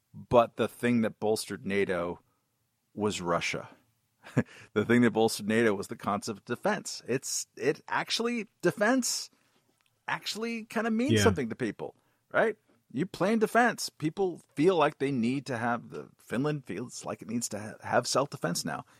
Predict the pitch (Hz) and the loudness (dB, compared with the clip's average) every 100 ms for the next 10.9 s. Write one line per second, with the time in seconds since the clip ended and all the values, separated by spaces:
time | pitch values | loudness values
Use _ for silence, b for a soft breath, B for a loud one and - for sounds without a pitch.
0 | b 92 95 104 113 - 104 117 107 147 | b -2 2 4 2 0 0 2 0 -2
1 | 139 - b b b b 82 82 78 _ | -2 -4 b b b b -4 -4 -6 _
2 | - - 90 92 98 110 110 98 90 - | -14 -6 -4 2 2 4 2 0 -2 -6
3 | - 117 139 131 120 104 b b b b | 0 0 2 0 0 -2 b b b b
4 | b - 117 143 160 170 156 127 110 110 | b -2 2 2 4 6 6 4 2 -2
5 | - - - - 180 190 131 117 156 _ | -6 -12 -6 0 2 2 0 0 -2 _
6 | _ _ - 117 196 - 67 55 - _ | _ _ -2 0 2 -2 -8 -10 -16 _
7 | _ _ _ - 104 147 - 120 175 170 | _ _ _ 0 4 4 6 4 4 0
8 | 147 190 127 - - - b b b - | 2 6 6 6 -2 -6 b b b -2
9 | 107 101 98 - 110 104 98 92 98 104 | 2 2 2 -2 -2 0 0 0 0 4
10 | 110 107 95 95 156 160 151 - | 4 6 4 0 -2 -2 -6 -8